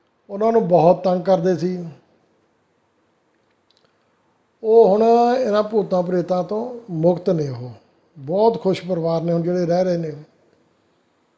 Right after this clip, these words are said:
ਕਈ ਜਗਿਆਸੂ ਆਉਂਦੇ ਨੇ ਵੀ, "ਅਸੀਂ ਲੱਖਾਂ ਰੁਪਈਏ ਖਰਚ ਕਰਤੇ, ਪਰ ਸਾਡਾ ਫਿਰ ਵੀ ਭਲਾ ਨਹੀਂ ਹੋਇਆ,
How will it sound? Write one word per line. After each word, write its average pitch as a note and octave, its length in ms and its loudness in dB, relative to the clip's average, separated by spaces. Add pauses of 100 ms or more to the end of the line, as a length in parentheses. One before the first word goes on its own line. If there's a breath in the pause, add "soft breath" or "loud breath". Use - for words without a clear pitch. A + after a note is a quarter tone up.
(800)
ਕਈ A#3 220 0
ਜਗਿਆਸੂ A3+ 540 2
ਆਉਂਦੇ A3 280 4
ਨੇ A3+ 220 2
ਵੀ, A3+ 200 2
"ਅਸੀਂ G#3+ 180 0
ਲੱਖਾਂ G3+ 380 -2
ਰੁਪਈਏ G3 420 2
ਖਰਚ F3 340 -2
ਕਰਤੇ, G3 680 -2 (720)
ਪਰ G3 100 -8
ਸਾਡਾ F#3+ 320 2
ਫਿਰ G3 240 4
ਵੀ A3 100 0
ਭਲਾ G#3 340 0
ਨਹੀਂ E3+ 140 -2
ਹੋਇਆ, D3 340 -2